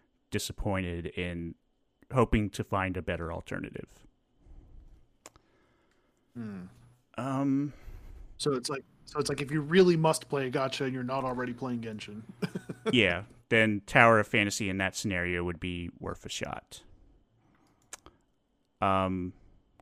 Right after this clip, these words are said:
Speaker 1: been playing some Rocket League. Uh, I was, I was, uh, watching a lot of the esport tournament that they just had recently.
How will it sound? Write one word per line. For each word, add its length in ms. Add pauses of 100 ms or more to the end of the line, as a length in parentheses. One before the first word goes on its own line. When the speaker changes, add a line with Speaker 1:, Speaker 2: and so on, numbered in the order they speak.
(280)
Speaker 1:
been 120
playing 240
some 180
Rocket 280
League. 380 (680)
Uh, 40
I 360
was, 460
I 140
was, 280
uh, 380 (720)
watching 340
a 80
lot 180
of 100
the 340
esport 460
tournament 420
that 140
they 120
just 220
had 240
recently. 640